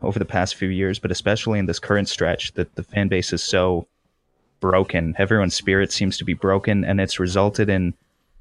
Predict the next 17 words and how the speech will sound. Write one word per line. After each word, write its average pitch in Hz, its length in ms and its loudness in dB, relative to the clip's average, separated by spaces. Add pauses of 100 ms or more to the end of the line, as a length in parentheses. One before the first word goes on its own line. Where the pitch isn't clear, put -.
(240)
all 123 160 4
of 143 120 0
this 107 180 2
toxicity 101 680 0
online, 92 440 0
whether 90 240 0
it 90 100 -2
be 98 100 0
on 87 140 0
Reddit 98 400 2
or 92 80 -2
Twitter, 98 580 2
other 92 200 0
social 92 340 -2
media 92 260 0
platforms, 95 680 0
other 87 380 0